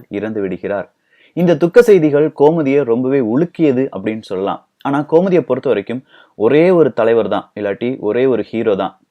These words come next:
கோமதிக்கான ஹீரோ யார் அப்படின்னு கேட்டிங்கன்னா, மாரிமுத்து, அவருடைய தந்தை அப்படின்னு சொல்லலாம். கோமதி நான்காவது குழந்தை,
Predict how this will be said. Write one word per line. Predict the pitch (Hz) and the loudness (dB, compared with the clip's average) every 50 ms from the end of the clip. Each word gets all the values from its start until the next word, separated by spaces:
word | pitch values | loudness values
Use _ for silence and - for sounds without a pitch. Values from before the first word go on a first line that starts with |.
| - | -4
கோமதிக்கான | 110 117 123 135 131 131 117 131 127 113 | -2 -2 -2 -2 -2 -4 -4 -4 -6 -6
ஹீரோ | 104 - - 120 127 120 107 95 | -6 -8 -6 -4 -2 -2 -2 -2
யார் | 104 110 135 143 135 | -2 -4 -4 -4 -6
அப்படின்னு | 117 120 117 117 107 | -6 -6 -6 -6 -6
கேட்டிங்கன்னா, | 113 104 90 110 107 110 123 131 - _ | -6 -8 -8 -8 -8 -8 -10 -10 -12 _
மாரிமுத்து, | 101 101 98 101 117 123 127 117 107 90 - - 107 90 - - | -10 -8 -6 -6 -6 -6 -6 -6 -8 -8 -8 -8 -8 -8 -8 -10
அவருடைய | - 98 95 95 95 90 90 85 | -10 -10 -8 -6 -6 -6 -8 -8
தந்தை | - 104 104 120 120 123 117 | -8 -10 -8 -6 -6 -6 -6
அப்படின்னு | 95 98 104 101 101 | -6 -6 -8 -10 -8
சொல்லலாம். | - - 92 90 95 101 101 90 - _ _ _ _ _ _ _ _ _ - 170 | -6 -6 -4 -2 -2 -4 -4 -6 -10 _ _ _ _ _ _ _ _ _ 0 2
கோமதி | 208 233 226 208 151 143 147 151 - | 2 4 4 2 2 0 0 -2 -4
நான்காவது | - 110 113 127 147 160 151 147 139 127 120 | -6 -4 -2 -2 0 2 2 2 2 2 0
குழந்தை, | - 104 95 92 95 92 90 82 - | -2 -2 -4 -2 0 0 -2 -2 -4